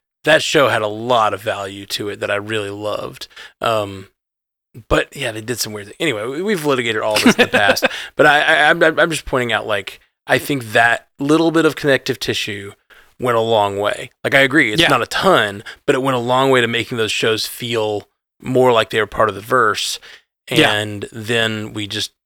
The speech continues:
Speaker 1: don't, we didn't get any of that for this Phase four. Um, so it just feels a little empty, um, with the exception of, uh, a, f-, a few small things like Wanda, WandaVision leading into Multiverse of Madness, of course.
Speaker 2: Yeah,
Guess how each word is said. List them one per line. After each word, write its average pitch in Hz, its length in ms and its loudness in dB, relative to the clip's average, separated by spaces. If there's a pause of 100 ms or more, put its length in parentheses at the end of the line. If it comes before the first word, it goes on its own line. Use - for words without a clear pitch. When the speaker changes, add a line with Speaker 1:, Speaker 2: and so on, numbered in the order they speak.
Speaker 1:
don't, 131 260 0
we 151 120 2
didn't 151 140 0
get 123 100 -2
any 143 180 0
of 113 100 -4
that 104 220 0
for - 100 -14
this 104 120 -8
Phase 104 260 -4
four. 110 500 -2 (440)
Um, 110 440 -4 (360)
so - 340 0
it 110 200 -4
just 110 180 -6
feels 104 240 -4
a 107 40 -8
little 101 260 -6
empty, 101 500 -8 (340)
um, 117 220 -4
with 147 120 2
the 135 60 -2
exception 123 440 -4
of, 104 440 -4
uh, 101 520 -6
a, - 20 -6
f-, 113 260 -8
a 139 80 -6
few 113 340 -8 (260)
small 107 260 -6
things 120 200 -8
like 107 140 -8
Wanda, 107 500 -4 (320)
WandaVision 117 840 -2
leading 104 240 -4
into 98 260 -12
Multiverse 113 460 -14
of - 20 -16
Madness, 107 360 -10
of - 100 -16
course. - 340 -8 (600)
Speaker 2:
Yeah, 156 140 0